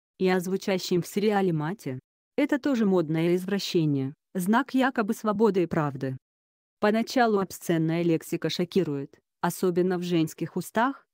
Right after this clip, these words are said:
потом к ней привыкаешь, потом перестаешь замечать,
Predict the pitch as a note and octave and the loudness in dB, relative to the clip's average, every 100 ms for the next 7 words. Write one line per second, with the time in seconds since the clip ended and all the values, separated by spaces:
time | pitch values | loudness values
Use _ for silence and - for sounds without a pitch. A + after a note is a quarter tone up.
0 | _ F#3 F3+ E3+ E3 G#3 F#3+ - F3+ F#3+ | _ -2 0 -2 0 0 0 0 0 0
1 | - E3 C#3+ C#3+ - _ _ G#3 G#3+ D4+ | -2 -2 -4 -8 -16 _ _ -2 0 0
2 | C4+ B3 - G#3+ G#3+ A#3 F#3+ F#3 F3+ - | 0 -2 -2 0 2 2 2 0 0 -4
3 | C#3 | -8